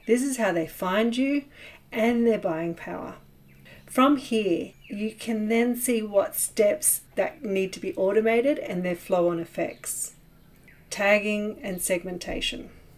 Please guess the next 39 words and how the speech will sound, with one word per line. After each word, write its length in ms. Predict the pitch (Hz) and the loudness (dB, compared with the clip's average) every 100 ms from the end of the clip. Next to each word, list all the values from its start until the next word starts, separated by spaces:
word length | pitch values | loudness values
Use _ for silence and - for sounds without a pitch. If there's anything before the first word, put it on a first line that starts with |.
| - - - - - - | -20 -20 -20 -20 -20 -16
So 180 | - 190 | -6 0
when 200 | 208 214 | 2 0
creating 440 | - 233 233 262 | 4 6 6 6
your 180 | 247 220 | 6 4
opt-in 440 | 185 - 190 185 | 2 -2 -4 -4
forms 760 | 170 175 165 139 117 - - - - 190 | -4 -2 -2 -4 -6 -6 -6 -10 -14 -8
online, 600 | 180 170 160 156 - - - - - | -4 -2 -2 -4 -8 -14 -18 -20 -12
decide 400 | 220 - 233 277 | -4 2 4 4
if 140 | 330 302 | 2 2
you 80 | 233 | 0
want 160 | 202 | 0
to 60 | 175 | 0
build 520 | - 170 170 170 - - - - | 6 6 8 4 0 -12 -16 -12
a 80 | 165 | -10
big 340 | - 180 170 | -2 0 2
list 420 | 190 190 185 - | 2 2 0 -6
with 140 | 165 170 | -6 -6
as 160 | 151 | -6
many 220 | 185 185 | -4 -2
people 580 | 185 185 185 185 185 185 175 | -2 -4 -4 -2 -2 -2 -4
that 160 | - 175 | -4 -2
you 120 | 185 | -4
can 220 | - 180 | -4 -4
have, 520 | 160 190 202 202 202 - | -2 2 4 4 2 -2
no 120 | 175 | -2
matter 240 | 165 165 | 0 0
the 140 | 170 175 | 0 -4
quality 680 | - 180 180 208 240 269 - | -2 2 2 2 0 -2 -4
of 180 | 196 - | -4 -4
the 80 | |
ca-, 280 | 220 233 226 - - | -4 -4 -6 -8 -6
contact, 640 | 220 226 294 349 - - - - - - | -4 0 0 0 -4 -12 -14 -20 -18 2
or 520 | 254 240 233 220 285 - - - 208 | 12 12 12 10 6 2 -12 -12 -8
if 140 | 196 | -6
you 100 | 214 | -4
want 180 | 202 202 | -2 -2
a 60 | |
smaller 680 | 196 - 208 208 214 196 175 | -2 -4 0 0 2 2 2
list 500 | 175 185 - - - | 2 0 -4 -8 -12